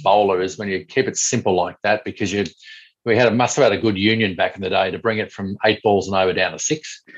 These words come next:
<laughs> Because you got a rest after six. It's like, "Hang on, I just, you know, I need a break."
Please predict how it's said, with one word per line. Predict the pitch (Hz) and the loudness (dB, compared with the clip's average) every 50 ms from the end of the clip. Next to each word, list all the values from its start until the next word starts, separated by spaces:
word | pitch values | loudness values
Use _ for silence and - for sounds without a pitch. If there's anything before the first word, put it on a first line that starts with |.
| - - _ _ - | -20 -20 _ _ -2
<laughs> | 185 - - 165 - 190 190 - 185 - - - - - - - - - - - - - - - - - - 147 - - _ _ _ - - 359 - - - 277 233 - - - - - | 0 0 -2 -2 -2 -2 0 0 -4 -2 0 0 0 0 -2 -2 -2 -4 -4 -4 -6 -6 -8 -8 -8 -6 -6 -8 -8 -8 _ _ _ -2 -2 -2 -2 -2 -2 -2 -2 -2 -4 -6 -4 -2
Because | - 139 127 - 143 131 127 | 0 0 4 4 4 4 4
you | 143 127 | 4 4
got | 139 131 | 4 6
a | 123 | 6
rest | 120 131 143 131 - - | 6 4 4 4 2 4
after | 147 127 113 110 113 110 | 4 4 4 2 0 -4
six. | - - 143 135 120 - - - | 0 2 2 2 2 2 -2 -8
It's | 107 - - - | -10 -10 -6 -2
like, | 113 101 95 - | -2 -2 0 0
"Hang | 107 113 120 113 | -2 -2 0 0
on, | 104 95 90 | -2 -4 -4
I | 95 101 98 | -8 -10 -10
just, | 107 104 - _ _ - | -12 -14 -16 _ _ -14
you | 101 | -12
know, | 95 95 92 92 90 - - _ | -10 -8 -8 -8 -10 -12 -12 _
I | 95 95 | -10 -8
need | 98 95 | -6 -8
a | 87 | -8
break." | - - - | -6 -2 -2